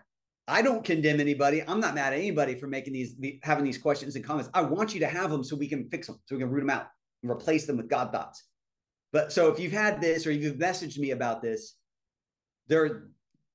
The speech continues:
there's no condemnation in this either. But Trav, I don't wanna pick the wrong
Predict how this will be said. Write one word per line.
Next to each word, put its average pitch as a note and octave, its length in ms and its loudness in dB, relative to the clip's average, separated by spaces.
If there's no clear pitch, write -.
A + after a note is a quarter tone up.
there's C#3+ 240 2
no D#3 200 4
condemnation D3 580 0
in C3+ 100 -4
this D3 220 -2
either. B2+ 240 -4
But D#3 200 0
Trav, C#3+ 580 2
I C#3+ 100 4
don't F#3 420 2
wanna F#3+ 260 2
pick - 440 -6
the D#3+ 140 2
wrong D#3 540 2